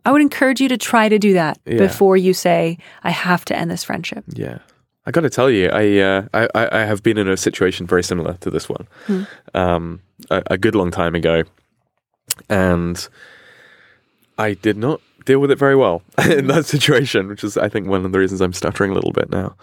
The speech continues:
Speaker 1: Hmm.
Speaker 2: Um, but yeah, I, th-, I think, uh, my experience in, in that moment was that I could only see the, the two options that Mallory was just describing, the, the,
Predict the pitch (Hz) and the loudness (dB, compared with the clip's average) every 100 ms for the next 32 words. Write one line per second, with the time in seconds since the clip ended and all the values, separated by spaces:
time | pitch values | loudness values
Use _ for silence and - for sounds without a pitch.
0 | - - 202 190 _ _ - 110 98 98 | -10 -4 -2 -4 _ _ -8 -4 -4 -6
1 | 113 - 85 123 117 - 117 - 117 135 | -4 -2 2 2 2 0 -2 -4 -2 -2
2 | 131 - - _ _ _ - - - - | -2 -8 -16 _ _ _ -20 -20 -20 -20
3 | _ _ - 113 104 95 - - _ _ | _ _ -6 -2 0 0 -4 -8 _ _
4 | _ _ _ _ _ _ _ _ _ _ | _ _ _ _ _ _ _ _ _ _
5 | _ _ _ _ - 131 127 131 170 - | _ _ _ _ -14 -6 0 2 2 0
6 | - 135 131 113 101 - - 113 110 95 | 2 2 4 0 -2 -10 -8 -6 -8 -6
7 | 104 104 104 - 104 101 95 87 - 95 | -6 0 -2 0 0 2 0 -2 -6 -2
8 | 92 90 - 90 85 85 _ _ - - | 0 0 0 0 0 -4 _ _ -20 -20
9 | _ _ _ _ - - 131 160 - 107 | _ _ _ _ -12 -2 0 2 0 0
10 | 95 90 87 - 90 87 82 90 - 104 | 0 -2 -6 -2 -2 0 -2 -6 -8 -4
11 | 98 92 - 101 95 - 82 82 - 52 | -4 -4 0 2 2 0 -6 -4 -4 -4
12 | 90 90 - - - - - 101 92 85 | -2 0 -2 -4 -8 -4 0 2 0 -2
13 | 87 87 87 - _ _ _ - - _ | 0 0 -2 -6 _ _ _ -20 -20 _
14 | - 69 | -6 -4